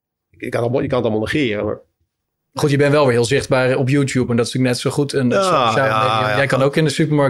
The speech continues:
Speaker 2: natuurlijk weer worden aangesproken op, op jouw,
Speaker 1: Ja,
Speaker 2: eh,
Speaker 1: ja, dat, dat,
Speaker 2: jouw Oekraïne-standpunt.
Speaker 1: dat was al het voordeel van de radio, weet je wel.
Speaker 2: Gebeurt het wel eens? Ben je wel eens in, eh
Speaker 1: <laughs> Dat is wel het voordeel
Speaker 2: Ja.
Speaker 1: van de radio. Dan, dan kunnen mensen zich ontzettend opwinden, maar ze, wie ben ik dan? Ja.
Speaker 2: Maar word je wel eens aangesproken dan in de, in de supermarkt of, eh,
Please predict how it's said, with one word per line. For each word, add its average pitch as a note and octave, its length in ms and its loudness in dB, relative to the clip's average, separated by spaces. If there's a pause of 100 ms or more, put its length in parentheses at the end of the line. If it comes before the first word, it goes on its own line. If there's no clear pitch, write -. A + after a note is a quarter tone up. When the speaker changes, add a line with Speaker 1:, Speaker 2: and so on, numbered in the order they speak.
Speaker 2:
natuurlijk C3+ 160 -2
weer B2+ 80 2
worden B2+ 200 0
aangesproken B2+ 560 0
op, A2+ 140 -4
op B2 200 0
jouw, B2 240 2
Speaker 1:
Ja, A#2 60 2
Speaker 2:
eh, A#2+ 60 0
Speaker 1:
ja, G#2+ 280 0
dat, A#2 120 0
dat, A#2+ 80 0
Speaker 2:
jouw C#3 100 2
Oekraïne-standpunt. B2+ 680 0
Speaker 1:
dat A#2+ 120 0
was A2+ 140 -2
al A#2+ 120 0
het G#2+ 120 -4
voordeel A2 280 0
van A2+ 100 -4
de G2+ 60 -2
radio, G2 460 -2
weet F2+ 120 -8
je G#2 60 -8
wel. A#2 200 -4 (160)
Speaker 2:
Gebeurt E3 300 0
het - 20 0
wel E3 80 2
eens? E3 80 -2
Ben E3 80 2
je F3 60 2
wel E3+ 80 4
eens D#3+ 120 0
in, E3+ 140 0
eh D#3+ 300 -6
Speaker 1:
<laughs> - 460 -8
Dat B2+ 100 -4
is A2+ 40 -2
wel C3 100 0
het A#2 80 -4
voordeel C3+ 200 0
Speaker 2:
Ja. B2 60 0
Speaker 1:
van B2 80 0
de A#2+ 60 2
radio. A#2 400 0
Dan, A2+ 160 0
dan A2 320 0
kunnen A2+ 200 -2
mensen A#2+ 240 -2
zich - 100 -6
ontzettend C3 360 -2
opwinden, A#2 360 -2
maar A2 140 -2
ze, B2+ 260 -6
wie B2 340 -4
ben C3+ 160 0
ik D3 120 -2
dan? F#2+ 180 -2
Ja. A2+ 100 0
Speaker 2:
Maar A#2+ 120 0
word D#3+ 160 0
je F3 60 -2
wel E3+ 100 2
eens D#3+ 100 -2
aangesproken D#3+ 480 0
dan D3 220 0
in C#3+ 80 0
de, C#3 100 0
in C#3+ 100 -2
de C3+ 60 0
supermarkt C3+ 600 -2
of, C3 240 -4
eh, B2+ 80 0